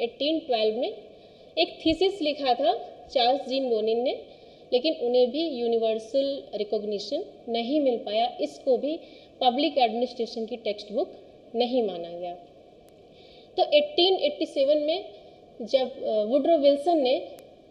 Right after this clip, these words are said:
एक लेख लिखा, जैसे हमने अभी बताया, A Study of Administration, तो वहाँ से लोक प्रशासन विषय का जन्म हुआ और उसी वर्ष को माना जाता है कि लोक प्रशासन के विषय की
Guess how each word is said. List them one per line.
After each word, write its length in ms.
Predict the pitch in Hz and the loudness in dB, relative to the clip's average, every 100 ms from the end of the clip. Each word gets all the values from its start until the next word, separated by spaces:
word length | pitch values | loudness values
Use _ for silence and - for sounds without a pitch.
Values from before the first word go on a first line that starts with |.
| - - | -16 -4
एक 140 | 226 226 | -4 2
लेख 320 | 240 320 - | 2 2 0
लिखा, 280 | 254 247 240 | -4 -2 -2
जैसे 220 | 226 220 | -2 -2
हमने 280 | 214 220 220 226 | -2 -2 -4 -4
अभी 140 | 247 | 0
बताया, 320 | 254 254 226 | 0 0 -2
A 140 | - 226 | -2 -6
Study 300 | - 208 226 | -6 -4 -4
of 100 | 226 - 180 | -4 -8 -10
Administration, 640 | 185 220 233 - 208 302 427 - - - - | -6 -6 -6 -4 -4 -4 -6 -10 -20 -20 -8
तो 60 | 240 | -4
वहाँ 300 | 214 202 226 | -4 -4 -4
से 140 | 226 | -2
लोक 280 | 247 247 269 | 4 4 2
प्रशासन 400 | 269 240 214 220 | -4 -6 -8 -6
विषय 340 | 208 196 202 185 | -4 -6 -8 -10
का 200 | 233 - - - - 190 | -10 -14 -20 -20 -18 -4
जन्म 320 | 233 254 262 | 0 2 2
हुआ 120 | 330 | 0
और 120 | 381 | 0
उसी 440 | 285 - 320 - 240 | -2 0 0 0 2
वर्ष 280 | 269 269 - | 2 0 -2
को 180 | 262 | -2
माना 260 | 233 214 220 | 0 0 0
जाता 260 | 220 214 233 | 0 0 -2
है 100 | 330 | -2
कि 100 | 247 | -6
लोक 120 | 226 | -8
प्रशासन 460 | 214 220 196 214 | -10 -12 -10 -10
के 160 | 202 233 | -6 -4
विषय 240 | 208 - | -4 -6
की 200 | 185 277 | -6 -6